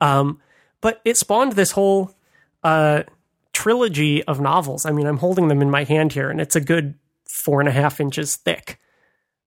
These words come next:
um, in paperback. So again, you know, you could spend another couple hours reading about this world,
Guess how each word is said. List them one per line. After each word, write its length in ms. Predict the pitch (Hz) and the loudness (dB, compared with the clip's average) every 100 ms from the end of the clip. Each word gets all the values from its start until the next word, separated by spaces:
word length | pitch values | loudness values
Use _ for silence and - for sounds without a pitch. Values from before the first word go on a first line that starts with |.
| - | -2
um, 420 | 143 135 139 151 | 0 2 0 0
in 180 | 170 143 | 0 0
paperback. 640 | 135 143 139 135 - - - | 0 -2 -2 -2 -2 -4 -6
So 380 | - 170 156 165 - | -2 0 0 0 -2
again, 460 | 180 262 156 160 | 0 0 0 0
you 80 | 170 | 0
know, 100 | 143 | 0
you 160 | 147 147 | -2 -2
could 260 | 170 143 - _ _ | -2 -4 -8 _ _
spend 320 | - - 180 175 | -8 -2 0 2
another 260 | 165 165 | 4 2
couple 300 | 156 165 165 - | 0 0 0 0
hours 380 | 147 156 139 | 2 2 0
reading 540 | 139 139 170 156 139 143 | -2 -2 2 2 0 -2
about 320 | 139 139 143 | -2 -2 -2
this 160 | 147 - | -4 -2
world, 420 | 160 147 165 | 0 0 -4